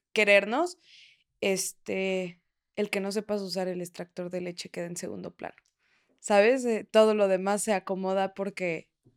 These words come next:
porque el fundamento es algo muy sólido y es algo muy fuerte.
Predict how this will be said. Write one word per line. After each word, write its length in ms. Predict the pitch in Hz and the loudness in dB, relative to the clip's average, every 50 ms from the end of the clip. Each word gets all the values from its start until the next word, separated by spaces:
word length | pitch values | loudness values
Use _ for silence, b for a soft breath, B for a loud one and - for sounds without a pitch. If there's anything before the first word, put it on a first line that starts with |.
| _ - | _ 2
porque 260 | 202 208 208 - 208 | 2 2 2 4 0
el 180 | 190 185 190 190 | 2 2 0 -2
fundamento 640 | - 208 208 208 196 180 180 185 185 185 185 - | -2 -4 -2 0 2 0 0 0 -4 -6 -6 -8
es 120 | 190 190 208 | -6 -4 -2
algo 240 | 196 185 180 180 180 | -2 -2 -2 -6 -6
muy 200 | 180 190 190 190 | -6 -6 -6 -2
sólido 440 | 185 190 185 180 180 180 110 113 | -2 -2 -2 -2 -4 -6 -6 -4
y 100 | 113 110 | -4 -6
es 100 | 110 175 | -6 -8
algo 200 | 180 180 180 180 | -8 -10 -10 -8
muy 180 | 180 185 185 180 | -8 -6 -6 -8
fuerte. 460 | 175 - 190 190 185 - - 202 - | -6 -6 -8 -8 -8 -8 -12 -14 -14